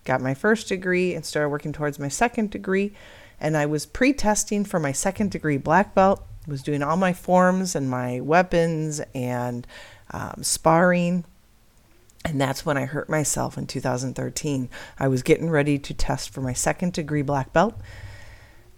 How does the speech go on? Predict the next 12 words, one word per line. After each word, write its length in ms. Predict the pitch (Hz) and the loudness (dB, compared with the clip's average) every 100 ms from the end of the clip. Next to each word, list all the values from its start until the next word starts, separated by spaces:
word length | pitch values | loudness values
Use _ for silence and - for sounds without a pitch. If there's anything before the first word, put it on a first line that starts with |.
| - | 2
And 760 | 170 156 156 156 160 160 160 - - | 4 6 6 6 4 0 -2 -6 0
I 140 | 156 | 2
thought, 260 | 151 139 131 | 6 4 6
"Well, 480 | 147 143 170 202 - - | 8 10 8 6 -4 -10
this 260 | - 165 - | -2 -2 0
is 100 | 160 | 0
a 40 | |
bad 220 | 139 131 | 0 0
injury. 580 | 135 147 151 147 147 170 147 | 0 0 0 -2 -2 -4 -4
I 320 | 135 135 139 | -2 0 -2
will, 580 | 135 135 131 131 131 - _ | -2 -2 -2 -4 -8 -12 _
um, 500 | - 147 131 127 127 | -12 -8 -6 -6 -8